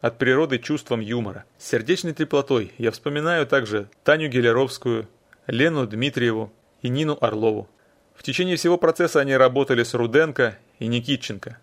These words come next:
Наши коллеги, обвинители и судьи других стран,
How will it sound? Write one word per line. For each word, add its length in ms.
Наши 280
коллеги, 480
обвинители 600
и 120
судьи 340
других 320
стран, 480